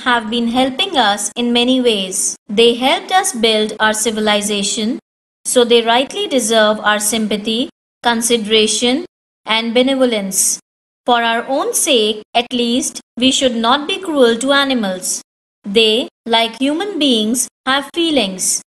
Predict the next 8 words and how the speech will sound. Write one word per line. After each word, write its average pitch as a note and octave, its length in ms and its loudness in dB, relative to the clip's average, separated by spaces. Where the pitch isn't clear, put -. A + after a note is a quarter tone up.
We B3 160 4
should B3 300 0
provide G#3+ 480 2
proper G3+ 300 0
food, A3 500 -2
water, G#3+ 600 2
and A3+ 260 -2
shelter A3 680 0